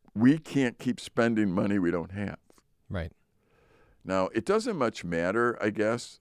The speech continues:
Speaker 1: Uh, my wife and I are, we're not really for the stimulus money coming in.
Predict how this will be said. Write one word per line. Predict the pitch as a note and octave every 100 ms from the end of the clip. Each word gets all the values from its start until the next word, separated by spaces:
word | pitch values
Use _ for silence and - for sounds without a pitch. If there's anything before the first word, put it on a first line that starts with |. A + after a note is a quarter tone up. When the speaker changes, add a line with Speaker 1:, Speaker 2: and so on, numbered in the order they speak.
| -
Speaker 1:
Uh, | E2 C2+
my | E2 F#2
wife | G#2 G2 G2 F2
and | E2+
I | E2+ F#2+ F#2+
are, | - D2+ C#2+ - _ -
we're | F2 E2+
not | F#2 B1
really | F2 E2
for | - E2+
the | E2+
stimulus | - F2+ E2+ D#2+ -
money | D2+ D#2+ F#2 -
coming | E2+ E2+ D#2
in. | A1